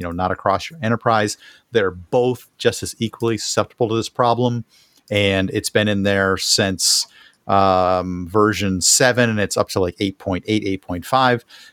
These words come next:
or eight, eight point three, actually, sorry. And, uh, it's been a problem for quite a while, and it is now being exploited in the wild.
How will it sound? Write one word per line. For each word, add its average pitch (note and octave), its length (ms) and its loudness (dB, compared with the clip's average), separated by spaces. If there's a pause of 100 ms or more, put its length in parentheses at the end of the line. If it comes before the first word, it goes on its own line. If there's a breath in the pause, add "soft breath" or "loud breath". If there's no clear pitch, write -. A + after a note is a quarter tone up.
(160)
or G#2+ 180 2
eight, C3 140 2
eight A#2+ 120 0
point G#2+ 200 -2
three, G#2+ 240 0
actually, F#2 320 -2
sorry. G2+ 260 2 (560 loud breath)
And, A2 400 2
uh, F#2+ 400 4
it's A#2 200 0
been G#2 460 0
a - 60 -2
problem A2+ 480 -2
for F#2+ 480 -2 (140)
quite B2 480 0
a A2 60 0
while, F2+ 760 2
and F#2+ 280 -2
it F#2 100 0
is F2+ 180 -2
now G2 160 2
being F#2 280 -2
exploited G2 640 0
in F#2+ 80 -4
the F2 80 -2
wild. F#2 600 -2